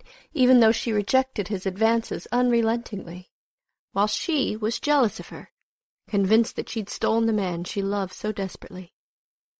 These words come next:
Once again, the nurse turned stunt woman withdrew for a long time, and came back drastically changed. Her blonde hair was now red, light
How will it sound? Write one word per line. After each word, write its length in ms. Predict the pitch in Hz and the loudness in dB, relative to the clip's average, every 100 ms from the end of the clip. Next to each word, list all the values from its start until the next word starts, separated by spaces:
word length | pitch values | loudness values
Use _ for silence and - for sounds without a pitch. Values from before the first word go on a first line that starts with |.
| _ _ _ _ _ _ - | _ _ _ _ _ _ -2
Once 260 | 208 196 | 0 2
again, 340 | 247 262 240 196 | 2 2 2 2
the 80 | 180 | 0
nurse 300 | 185 196 - | 0 -2 -4
turned 300 | 220 208 - | -2 -2 -2
stunt 260 | 220 214 | -2 -4
woman 240 | 180 170 175 | -4 -6 -6
withdrew 440 | 196 - 214 170 | -8 -4 -2 -2
for 180 | - 175 | -6 -8
a 40 | |
long 300 | 180 180 220 | -4 -4 -4
time, 400 | 220 190 165 185 _ _ _ _ _ _ _ | -2 -4 -4 -8 _ _ _ _ _ _ _
and 100 | 214 | -6
came 280 | 202 254 247 | 2 4 4
back 180 | 233 226 - | 2 -2 0
drastically 560 | 247 233 - 240 233 | 0 0 -4 -6 -6
changed. 640 | 220 - 190 185 180 - - _ _ _ _ _ _ _ _ _ _ _ _ _ | -6 -6 -6 -6 -10 -16 -18 _ _ _ _ _ _ _ _ _ _ _ _ _
Her 120 | - 226 | -2 4
blonde 380 | 226 233 240 | 8 8 8
hair 220 | 214 196 180 | 4 2 0
was 160 | - | 0
now 200 | 202 202 | 2 2
red, 400 | 196 196 170 - _ _ _ _ _ - | 2 0 0 -6 _ _ _ _ _ -4
light 260 | 208 226 | -2 -2